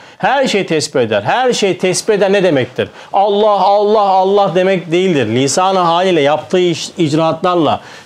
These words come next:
yani lisan-ı haliyle, değil mi? İki tane dil var. Lisan-ı kal, lisan-ı hal. Lisan-ı kalin kelimatı elfaz, lisan-ı halin kelimatı ahvaldir, duruştur, yaptığı işlerdir. Kain-i Kitab-ı Kebir-i Kainat'a baktığınızda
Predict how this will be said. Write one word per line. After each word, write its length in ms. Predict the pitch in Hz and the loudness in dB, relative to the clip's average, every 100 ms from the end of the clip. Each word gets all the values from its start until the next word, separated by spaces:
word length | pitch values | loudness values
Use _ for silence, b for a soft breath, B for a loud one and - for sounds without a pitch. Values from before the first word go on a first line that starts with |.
| - | -4
yani 320 | 147 143 123 | 0 0 0
lisan-ı 400 | 135 - 180 180 | 0 0 0 0
haliyle, 680 | 143 151 156 180 165 110 - B - | 0 0 0 0 2 0 -4 B 0
değil 100 | 220 | 0
mi? 180 | 160 - B - | 0 -4 B -8
İki 200 | 139 185 | -6 -2
tane 260 | 170 156 | -2 0
dil 160 | 143 131 | 0 0
var. 160 | 107 | 0
Lisan-ı 460 | 110 139 139 147 131 | 0 -2 0 -2 -2
kal, 220 | 190 202 | -2 0
lisan-ı 400 | 160 143 156 147 | 0 0 0 0
hal. 240 | 127 110 110 | 0 -2 -2
Lisan-ı 400 | 131 165 156 156 | -2 0 -2 0
kalin 300 | 147 139 127 | 0 0 0
kelimatı 520 | 151 135 120 110 - | -2 0 0 -2 -2
elfaz, 480 | 127 117 196 220 - B - | -2 0 -2 -2 -6 B -4
lisan-ı 380 | 131 117 160 147 | -4 -2 -2 0
halin 340 | 135 131 127 | 0 0 -2
kelimatı 600 | 117 135 117 117 - 226 233 - | -2 -2 0 -2 0 -2 -2 -4
ahvaldir, 640 | 147 135 170 180 131 104 | -2 0 0 0 -2 -2
duruştur, 500 | 123 156 156 - 98 | 0 0 -2 -4 -4
yaptığı 300 | 123 123 - | -2 -2 -2
işlerdir. 560 | 147 139 175 165 127 107 B B B _ - | -2 -2 -2 -2 -2 -6 B B B _ -2
Kain-i 300 | 190 190 185 | 0 0 -2
Kitab-ı 340 | - 196 180 | 0 0 0
Kebir-i 300 | 190 170 160 | 0 0 0
Kainat'a 340 | 170 156 147 | 0 0 0
baktığınızda 720 | 143 135 139 127 110 147 202 | 0 -2 -4 -4 -2 -2 -2